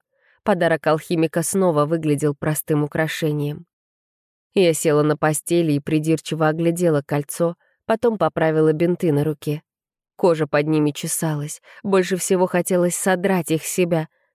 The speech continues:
но надо же скрывать метку, и другого способа у меня пока нет.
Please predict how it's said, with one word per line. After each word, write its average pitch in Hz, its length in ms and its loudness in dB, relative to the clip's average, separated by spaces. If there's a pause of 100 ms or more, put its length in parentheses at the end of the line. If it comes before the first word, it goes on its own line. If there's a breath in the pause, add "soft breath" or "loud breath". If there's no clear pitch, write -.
но 196 180 2
надо 175 360 2
же 165 120 -4
скрывать 180 600 -2
метку, 175 480 -2 (300)
и 233 80 0
другого 170 500 2
способа 185 520 -2
у 190 80 2
меня 170 320 2
пока 160 320 -2
нет. 147 240 -2